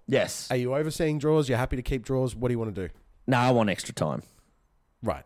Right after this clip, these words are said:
Speaker 1: Yeah, yeah, I do, personally.
Speaker 2: Makes the most sense.
Speaker 1: Yeah.
Speaker 2: And what, how would you structure it?
Speaker 1: I, uh, so golden points, that, that, that's a no-go for me for A F L footy. It doesn't work. It does for the rugby league. It's great for the rugby league. But, yeah, for footy,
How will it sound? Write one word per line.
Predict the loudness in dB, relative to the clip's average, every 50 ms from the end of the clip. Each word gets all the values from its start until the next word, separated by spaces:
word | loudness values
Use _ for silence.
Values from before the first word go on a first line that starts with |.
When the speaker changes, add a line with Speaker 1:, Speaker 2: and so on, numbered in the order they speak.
| _
Speaker 1:
Yeah, | -2 0 2 2
yeah, | 2 2 0 2
I | 2 2 2
do, | 2 0 -4 -4
personally. | -2 0 -2 -2 -2 -2 0
Speaker 2:
Makes | 0 0 0 -2
the | -6
most | -4 -4 -4 -4 -6
sense. | -6 -8 -10 -10 -16 -16 -4
Speaker 1:
Yeah. | -2 -2 -2 -2 -2
Speaker 2:
And | -4 -4 -4 -2 -2
what, | -2 -2
how | -2 -2 -2
would | -2 -4
you | -6
structure | -12 -14 -10 -8 -8 -8 -8 -10 -12 -12
it? | -12 -16 _ _ _ _
Speaker 1:
I, | 0 2 2 2 2 0
uh, | 0 0 0 0 2 2 2 2 2 2 2 0 -2 -8 -12
so | -2 0 2 4 4 4 2 0 -2 0
golden | 2 4 4 4 4 0 -2
points, | -2 -2 0 -2 -2 -4 -8 -10 -12 -12 -14 _ _
that, | -2 -2 -2 0
that, | -2 -2 -2 -2 _ _ _ _ -20 _ _ -20 -6
that's | -4 -4 -4 -2 -6
a | -8
no-go | -6 -4 -2 -2 0 0 -2 -2
for | -2 -4 -8
me | -6 -4 -4 -4 -6
for | -6 -4 -2 -2 -2 -2 -4 _
A | -2 -2
F | -2 -2
L | -4 -6
footy. | -6 -6 -6 -4
It | -4
doesn't | -4 -6 -6 -6
work. | -4 -4 -4 -4 -4
It | -10 _ _ _ _ _ _ _ _ -6 _
does | 0 0 2
for | 0 -2
the | 0
rugby | 0 -2 -2 -2 -4
league. | -4 -2 -4 -4 -6 -12 -18 _ _ _
It's | _ -20
great | -6 -2 -2 -2 -2
for | -2
the | -6 -6
rugby | -6 -6 -4 -4
league. | 0 0 2 2 0 -2 -8 -18 _ _ -2
But, | 0 0 0 2
yeah, | 0 -2 -2
for | -4 -8 -12 -12
footy, | -6 -4 -4 -4 -4 -6 -8